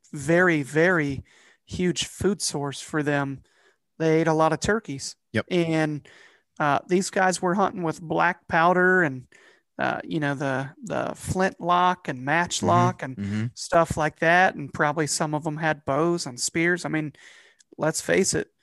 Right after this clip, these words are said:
Speaker 1: that's one of the reasons that people like this kind of stuff and like hunting with trad gear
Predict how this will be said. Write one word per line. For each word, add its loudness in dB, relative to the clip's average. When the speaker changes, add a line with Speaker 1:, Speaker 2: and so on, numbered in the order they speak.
Speaker 1:
that's 2
one 2
of -2
the 2
reasons 0
that -4
people -4
like 0
this -2
kind -4
of -6
stuff -2
and -6
like -2
hunting 2
with 0
trad 2
gear 0